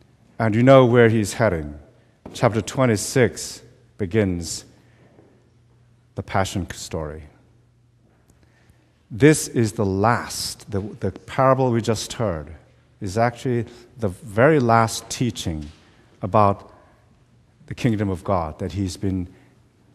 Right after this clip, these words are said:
imparting to his disciples all along. It sums it up,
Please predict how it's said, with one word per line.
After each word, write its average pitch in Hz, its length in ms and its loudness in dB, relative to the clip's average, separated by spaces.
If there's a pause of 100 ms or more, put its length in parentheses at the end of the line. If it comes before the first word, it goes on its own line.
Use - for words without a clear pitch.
(140)
imparting 95 680 -2
to - 140 -8
his 90 160 -8
disciples 90 880 -4 (280)
all 90 300 -2
along. 78 460 -10 (320)
It 107 80 -2
sums 117 500 2
it 101 100 0
up, 85 280 -8